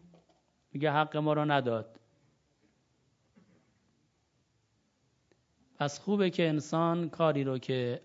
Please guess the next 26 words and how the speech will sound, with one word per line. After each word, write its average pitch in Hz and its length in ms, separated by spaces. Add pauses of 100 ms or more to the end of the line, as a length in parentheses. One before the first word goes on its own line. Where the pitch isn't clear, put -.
از 131 200
دیگری 131 400
می‌خواد، 127 680 (2500)
یه 143 140
موقع 139 560 (560)
اعلام 143 420
می‌کنه 143 420
که 139 140
"آقا، 139 320
این 147 360
مفتکیه 135 720
ها، 120 200
تبرعیه." 123 960 (840)
ولی 165 180
یه 156 100
موقع 143 240
نه، 139 480
قرار 143 340
نیست 165 280
که 143 60
او 135 120
مجانی 127 560
کاری 123 280
رو 123 120
انجام 120 380
بده، 151 460